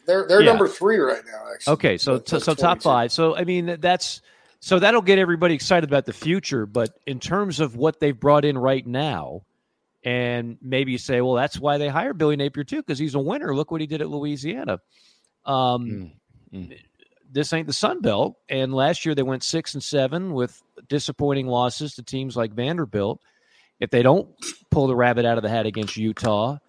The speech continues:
Speaker 2: and Cam Rising doesn't throw that late pick, you're talking about a, a, a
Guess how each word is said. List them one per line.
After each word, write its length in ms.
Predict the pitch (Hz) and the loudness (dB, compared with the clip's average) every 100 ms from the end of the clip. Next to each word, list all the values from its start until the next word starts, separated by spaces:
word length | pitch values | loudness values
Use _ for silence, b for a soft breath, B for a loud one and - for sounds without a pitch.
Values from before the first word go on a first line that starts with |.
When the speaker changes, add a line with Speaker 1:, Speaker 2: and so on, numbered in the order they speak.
| _ - | _ -20
Speaker 2:
and 80 | - | -12
Cam 320 | 147 143 139 | -4 -4 -4
Rising 420 | 131 127 139 127 | 0 2 2 0
doesn't 260 | 117 143 180 | -2 -2 -2
throw 160 | 147 117 | -2 0
that 180 | 110 | -2
late 240 | 101 98 - | -2 -6 -4
pick, 280 | 107 107 - - | -4 -4 -8 -16
you're 140 | - 110 | -14 -6
talking 340 | 135 127 120 | -2 -2 -2
about 260 | 107 113 104 | -2 -2 0
a, 180 | 87 - _ _ _ _ _ _ _ _ - | -4 -8 _ _ _ _ _ _ _ _ -10
a, 200 | 110 92 | -10 -8
a 220 | - 92 | -10 -10